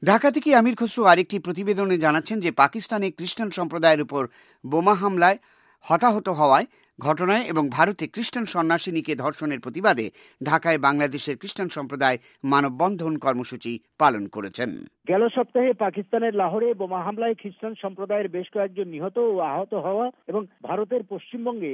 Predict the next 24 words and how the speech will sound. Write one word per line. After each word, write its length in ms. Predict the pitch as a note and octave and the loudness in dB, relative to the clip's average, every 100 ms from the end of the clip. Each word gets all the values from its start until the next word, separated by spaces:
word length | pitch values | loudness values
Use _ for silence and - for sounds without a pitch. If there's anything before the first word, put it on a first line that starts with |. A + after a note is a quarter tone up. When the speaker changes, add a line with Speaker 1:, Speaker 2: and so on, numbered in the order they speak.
| C3 | -8
Speaker 2:
একজন 260 | E3 F3 F#3+ _ | -8 -8 -8 _
বৃদ্ধা 320 | C#3 G#3+ G3+ G#3+ | -8 -6 -4 -4
খ্রিস্টান 400 | G#3 A3 A3+ F#3+ | -4 -10 -8 -6
নানকে 440 | D#3+ F#3 A#3 F#3+ A2+ _ - | -4 -4 -4 -6 -10 _ -10
ধর্ষণ 360 | C#3+ - B3 | -8 -6 -8
করার 280 | A3+ A3 F#3+ | -4 -2 -2
ঘটনাকে 520 | C#3 D#3 A#3+ A#3+ C3+ G2+ _ - | -4 -8 -6 -6 -8 -20 _ -8
মানবতার 500 | D3+ G#3 A3 A#3 A#3 | -4 -2 -2 -2 -4
উপরে 260 | G3+ G#3 | -4 -6
চরম 340 | F#3+ F#3+ G3+ F#3+ | -4 -4 -2 -4
আঘাত 300 | D3+ F3 G#3+ | -4 -4 -4
হিসেবে 340 | A3+ A3+ G#3+ | -4 -4 -2
অভিহিত 340 | F#3+ D#3 F3+ A3+ | -2 -2 -8 -6
করেছে 360 | F#3+ F#3+ F#3 G3 | -6 -6 -8 -8
বাংলাদেশের 580 | E3+ D#3+ E3+ E3 D#3 D#3+ | -6 -8 -8 -10 -10 -12
খ্রিস্টান 360 | C#3 G3+ F3 C#3+ - | -14 -16 -12 -12 -14
সম্প্রদায়। 420 | C3+ D3+ E3 D3 _ _ _ | -12 -6 -4 -6 _ _ _
শনিবার 360 | E3+ G3 A#3 A#3+ | -4 -2 0 -2
জাতীয় 300 | G3 F#3+ G#3+ | -2 -4 -6
প্রেস 200 | F3 F#3+ - | -6 -10 -6
ক্লাবের 280 | G#3+ G#3+ G#3 | -4 -4 -6
সামনে 240 | G3+ G#3+ A3+ - | -8 -6 -8 -6
বাংলাদেশ 380 | D#3 F#3 F#3+ G3+ _ _ | -8 -6 -6 -6 _ _
খ্রিস্টান 340 | - A3 B3 | -12 -6 -6